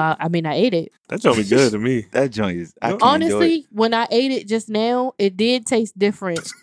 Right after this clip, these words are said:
Speaker 2: <laughs>
Speaker 3: <laughs>
Speaker 2: from when I eat it when I'm high. So.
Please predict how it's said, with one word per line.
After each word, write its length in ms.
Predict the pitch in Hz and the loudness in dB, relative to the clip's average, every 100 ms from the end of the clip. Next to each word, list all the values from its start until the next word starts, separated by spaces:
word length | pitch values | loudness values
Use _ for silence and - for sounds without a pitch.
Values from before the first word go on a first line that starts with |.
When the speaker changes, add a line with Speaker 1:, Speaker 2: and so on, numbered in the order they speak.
| _ | _
Speaker 2:
<laughs> 120 | 151 - | -4 0
Speaker 3:
<laughs> 1300 | - 254 277 330 285 - - 202 - - - - - | 2 4 4 4 2 2 0 0 0 -4 -4 -6 -4
Speaker 2:
from 240 | - 220 | 0 2
when 160 | 220 214 | 2 2
I 120 | 196 | 0
eat 160 | 208 214 | 0 0
it 120 | 190 | 2
when 140 | 185 180 | 0 -2
I'm 100 | 180 | -2
high. 320 | 175 160 151 | -2 -2 -6
So. 360 | - 160 117 | -4 -4 -4